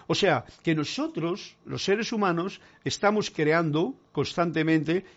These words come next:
y mirad lo que estamos creando. A veces hay que crear desastres para que se pueda construir algo nuevo, ¿no? Parece ser que es como lo que el hombre conoce, ¿no? Hay otra forma de hacerlo,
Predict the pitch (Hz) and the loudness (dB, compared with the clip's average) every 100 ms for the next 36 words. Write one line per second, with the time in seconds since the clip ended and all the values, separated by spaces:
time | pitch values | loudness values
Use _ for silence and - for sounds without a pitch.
0 | _ 147 143 143 170 - - 151 143 139 | _ 0 0 0 -2 -6 -10 -10 -6 -6
1 | 143 - 170 220 - - _ _ _ - | -6 -6 -6 -4 -8 -12 _ _ _ -6
2 | 139 160 185 190 180 151 151 160 156 170 | -4 -2 -2 -2 -2 0 -2 -2 -4 -6
3 | 156 202 180 - 139 131 135 127 143 147 | -6 -8 -8 -6 -6 -8 -10 -6 -6 -6
4 | 143 143 143 139 131 131 - - - 180 | -10 -6 -4 -4 -6 -8 -10 -16 -4 0
5 | 214 160 127 160 240 - _ _ _ _ | 2 0 -2 -4 -6 -12 _ _ _ _
6 | 143 143 147 165 147 151 - 151 139 127 | -4 -2 -2 -2 -2 -6 -6 -4 -4 -4
7 | 123 135 131 135 131 165 185 175 160 277 | -4 -6 -4 -4 2 2 2 0 2 0
8 | - 139 208 - - - _ - - - | 0 -2 -2 -2 -14 -20 _ -20 -20 2
9 | 156 208 254 294 277 285 220 175 226 196 | 6 8 10 10 10 8 8 6 6 4
10 | 143 113 | 2 -2